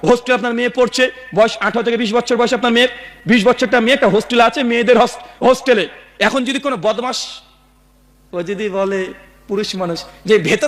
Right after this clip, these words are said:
থেকে নারী, দেখতে যদিও পুরুষ, বড় বড় দাড়ি গোপ আছে, সব আছে, ভেতর থেকে আমি একজন কি? কথা বলেন, আমি একজন নারী, এ যদি দাবি করে,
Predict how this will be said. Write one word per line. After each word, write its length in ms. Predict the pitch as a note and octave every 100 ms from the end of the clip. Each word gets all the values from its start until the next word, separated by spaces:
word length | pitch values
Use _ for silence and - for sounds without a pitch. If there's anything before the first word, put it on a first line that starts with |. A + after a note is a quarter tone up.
| -
থেকে 180 | D4 C#4+
নারী, 360 | A#3+ E3+ F3+ B2+ - E3
দেখতে 320 | G#3+ - E4+
যদিও 280 | B3 A#3 C#4
পুরুষ, 340 | - A#3+ D4 - -
বড় 200 | F#3 G#3
বড় 180 | A3+ A#3+
দাড়ি 240 | E3+ F#3+
গোপ 200 | G#3 A3
আছে, 180 | A3+ A#3
সব 220 | - G#3+
আছে, 220 | G#3+ G#3+ F3 - F#3
ভেতর 260 | G#3 C#4+
থেকে 260 | C#4 C#4 A#3+
আমি 100 | B3
একজন 180 | A3 A3
কি? 260 | C#4+ F#3+ - - - F#3
কথা 160 | F#3+
বলেন, 220 | A#3+ C#4+ D4+ - - _ _ -
আমি 160 | A3+
একজন 200 | B3+ C4+
নারী, 280 | C4+ C4+ A#3 E3+ - _
এ 140 | G3 G#3+
যদি 220 | A#3+ C4
দাবি 320 | G3+ G#3+ C4 -
করে, 300 | B3+ A#3+ F3+